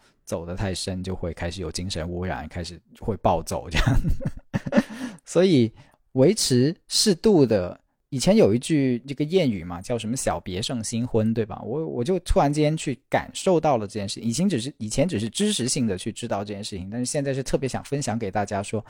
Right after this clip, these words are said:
我是感受到了这件事情。那如果你是在疫情期间真的跟自己的家人已经困了很久了，已经困兽斗了很久，或者说已经，就是如果你比九九六更九九六的跟你的家人待在一起，那可能你也会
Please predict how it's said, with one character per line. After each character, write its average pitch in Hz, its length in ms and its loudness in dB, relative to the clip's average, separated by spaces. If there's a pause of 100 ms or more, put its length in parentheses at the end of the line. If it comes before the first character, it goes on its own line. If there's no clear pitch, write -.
(240)
我 92 80 -8
是 107 120 -2
感 - 280 -4
受 117 240 0
到 110 160 0
了 104 80 -8
这 107 140 -10
件 101 120 -8
事 - 140 -8
情。 110 220 -12
那 117 120 -2
如 117 160 0
果 143 140 2
你 117 180 0
是 110 300 -2 (240)
在 139 140 4
疫 156 180 2
情 113 180 -2
期 120 160 -2
间 113 220 0
真 117 180 4
的 117 140 0
跟 113 260 -2
自 120 140 -6
己 95 100 -6
的 85 120 -6
家 104 260 0
人 90 260 -8 (220)
已 - 100 -12
经 98 160 -8
困 120 240 2
了 90 80 -2
很 82 220 -6
久 90 240 -6
了， 80 140 -14
已 85 80 -12
经 131 160 -10
困 127 200 0
兽 104 200 0
斗 98 200 0
了 90 80 -4
很 87 220 -6
久， - 220 -8
或 92 120 -8
者 78 80 -10
说 87 240 -10 (280)
已 90 160 -10
经， 101 300 -8 (360)
就 104 140 -10
是 92 200 -12
如 110 140 -8
果 113 80 -2
你 107 100 -2
比 113 140 -4
九 151 160 4
九 170 140 6
六 131 160 6
更 117 180 4
九 104 140 2
九 101 160 -2
六 101 160 0
的 87 100 -6
跟 101 180 -2
你 92 120 -4
的 87 120 -8
家 95 220 -2
人 85 160 -6
待 90 160 -2
在 92 140 -4
一 92 80 -6
起， - 340 -10
那 95 120 -8
可 - 200 -10
能 87 240 -8
你 98 120 -6
也 82 140 -6
会 82 320 -6